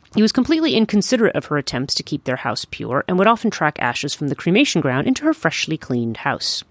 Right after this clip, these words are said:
After Shiva married Parvati, Parvati made polite overtures to Koriba, inviting her to visit them. Koriba, however, refused all these friendly gestures, complaining bitterly to Parvati about Shiva's disgusting habits. Finally, like a good wife,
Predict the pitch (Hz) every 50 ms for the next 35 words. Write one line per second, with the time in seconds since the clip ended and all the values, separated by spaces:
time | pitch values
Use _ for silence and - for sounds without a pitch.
0 | _ _ _ - - - - - - - - - 165 - - 208 - - - 151
1 | 135 151 127 120 110 113 117 - - - 247 285 254 226 - - 185 175 - -
2 | 135 131 131 135 - 147 139 131 123 123 - - - 147 180 226 - - 151 139
3 | 123 131 - - 135 135 - - - - - 131 120 117 120 117 123 117 117 113
4 | - _ _ _ - 165 139 135 131 127 135 131 120 131 117 120 120 180 202 180
5 | 151 - - 107 101 - - - _ - _ - - - - 233 240 240 233 156
6 | 147 131 131 - 147 139 127 117 110 165 156 143 131 - - - 294 262 226 220
7 | 226 - - 180 160 151 147 139 - - - 143 139 135 135 123 127 110 113 -
8 | - 139 131 - - 165 - - 175 165 151 135 127 208 208 214 175 151 131 -
9 | - - 139 127 117 123 - - 143 127 - 104 - - - - 156 139 135 127
10 | - - - - - - - - - - 127 117 - 131 113 - - - - -
11 | - - - - - - _ _ - - _ - - - - _ - - 320 381
12 | 392 302 277 254 226 214 - 165 139 170 247 180 151 - 101 151 185 -